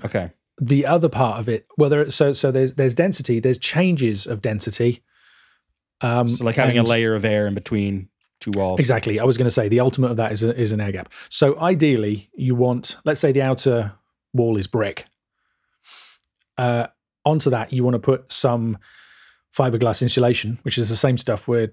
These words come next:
Speaker 2: t-, gonna talk about using in the acoustic treatment. And it's the stuff that people, you know, you use it for thermal insulation. It goes inside drywall, inside stud work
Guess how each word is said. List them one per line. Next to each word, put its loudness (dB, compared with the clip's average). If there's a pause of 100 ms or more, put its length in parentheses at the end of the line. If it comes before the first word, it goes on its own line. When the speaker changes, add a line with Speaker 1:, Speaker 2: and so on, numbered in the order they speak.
Speaker 2:
t-, -4
gonna -4
talk -2
about -4
using 0
in -2
the -2
acoustic -4
treatment. -2 (1120)
And -2
it's -6
the -2
stuff 0
that -10
people, -2
you 2
know, -2
you 0
use 0
it -6
for -10
thermal 0
insulation. -2
It -4
goes 2
inside 0
drywall, -2
inside -4
stud -2
work -4